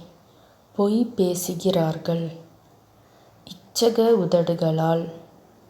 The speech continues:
இருமனதாய் பேசுகிறார்கள். மூன்று. இச்சகம் பேசுகிற எல்லா உதடுகளையும்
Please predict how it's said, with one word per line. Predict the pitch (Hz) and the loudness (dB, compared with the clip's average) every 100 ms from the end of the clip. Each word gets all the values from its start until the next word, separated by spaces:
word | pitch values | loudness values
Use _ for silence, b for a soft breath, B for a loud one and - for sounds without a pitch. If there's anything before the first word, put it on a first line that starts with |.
| B B B B | B B B B
இருமனதாய் | 190 190 196 233 240 180 170 165 160 160 165 175 170 - - _ _ _ _ _ _ | -2 2 4 4 4 2 0 0 0 0 0 -2 -8 -18 -20 _ _ _ _ _ _
பேசுகிறார்கள். | - 190 190 - 170 190 185 165 160 156 170 165 160 - - - _ _ _ _ _ _ _ _ _ _ _ - _ _ _ _ _ - | 2 2 2 -2 -2 0 0 0 -2 -2 0 -2 -6 -14 -20 -20 _ _ _ _ _ _ _ _ _ _ _ -20 _ _ _ _ _ -6
மூன்று. | 185 185 190 208 202 170 - - - - - _ B B B B B B - | 2 4 4 2 0 -4 -6 -14 -20 -20 -20 _ B B B B B B -6
இச்சகம் | 196 196 254 240 247 240 | -6 2 4 6 4 2
பேசுகிற | 180 170 175 165 165 170 170 - - B B B B B - - | -2 -2 -4 -2 0 0 -2 -6 -14 B B B B B -20 -6
எல்லா | 185 185 190 220 233 254 | 2 2 4 4 4 4
உதடுகளையும் | 196 170 185 185 170 165 165 160 170 170 | 2 2 2 2 0 0 0 -2 -2 -4